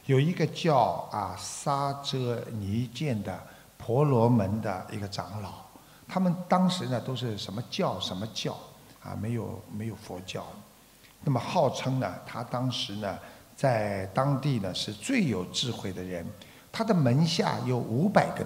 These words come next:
弟子，哇，已经很多了，五百个弟子。他嘲笑所有天下人，<laughs> 说他们呢都没有啊，这个，这个，这个，嗯，没有这个文化。他经常呢在腹部啊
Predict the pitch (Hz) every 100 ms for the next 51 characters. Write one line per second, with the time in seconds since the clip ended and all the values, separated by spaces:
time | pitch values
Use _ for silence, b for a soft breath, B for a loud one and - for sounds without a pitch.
0 | - 117 90 - - - - 101 101 -
1 | - - 98 113 104 - - - - -
2 | 117 101 95 90 85 - - - - 107
3 | 113 104 92 - - 202 170 - - -
4 | B B B B B - 170 - - 113
5 | 151 - 190 139 92 - - 127 165 120
6 | - - 98 92 90 - - - - -
7 | - - - 104 - - - - - 110
8 | - 113 110 101 87 - 123 113 120 B
9 | B - 101 110 98 87 - 95 90 -
10 | - - - 95 90 95 87 95 90 85
11 | - 104 104 - 113 104 101 101 95 87
12 | 95 107 - 117 - - B B B B
13 | B B - 175 226 247 - 113 120 110
14 | 117 - - 180 117 156 110 87